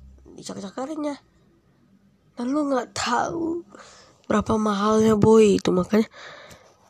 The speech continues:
ya udah, udah gitu. Ya, well, ini, ini aja. Gua nggak bisa sempet undang orang-orang karena ya gua sakit dan memang swab juga negatif.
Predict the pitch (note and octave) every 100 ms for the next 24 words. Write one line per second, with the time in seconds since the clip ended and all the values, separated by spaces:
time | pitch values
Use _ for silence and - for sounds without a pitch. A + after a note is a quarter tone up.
0 | _ - - D#2+ - - - F3+ - -
1 | - F3 - - - - _ _ _ _
2 | _ _ _ - - - _ - F3 A#3+
3 | B3+ A#3+ A3 F3+ F#3 F#3 F3+ E3 D3+ -
4 | - F#3+ - - - _ _ - G3 F#3+
5 | F3+ E3 D#3+ E3 E3+ - F3+ F3+ F#3 _
6 | F#3 F3 E3 E3 E3+ E3 D#3+ D#3 D3+ D3+
7 | D3+ D#3 D#3+ E3 E3+ _ - _ _ _
8 | - - D3+ F#3 F#3+ F#3 E3+ E3 D3+ _
9 | - G#3+ - - F3 E3+ E3 E3 G3 G3+
10 | F3+ - G#3 - F3+ F3 E3 - - F#3+
11 | - A3+ A#3